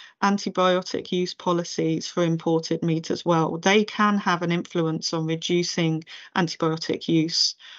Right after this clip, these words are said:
overseas. Um, and we can, in our trade deals, have that influence as well. You know, we can,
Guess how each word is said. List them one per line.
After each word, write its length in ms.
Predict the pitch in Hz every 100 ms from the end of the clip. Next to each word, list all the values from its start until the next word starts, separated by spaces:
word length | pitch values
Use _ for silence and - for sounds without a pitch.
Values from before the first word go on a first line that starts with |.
| -
overseas. 840 | 190 175 160 - 165 - - - - - - -
Um, 280 | 175 170 165
and 160 | - 175
we 160 | 175 175
can, 520 | - 208 202 190 180 -
in 240 | 175 165
our 140 | 170
trade 420 | - - 202 202 196
deals, 420 | 208 190 190 196
have 260 | - 180 -
that 180 | 170
influence 580 | 165 165 - 160 151 -
as 160 | 160 -
well. 360 | 170 - - - - - -
You 140 | 180
know, 200 | 165 160
we 200 | 160 175
can, 340 | 170 - 175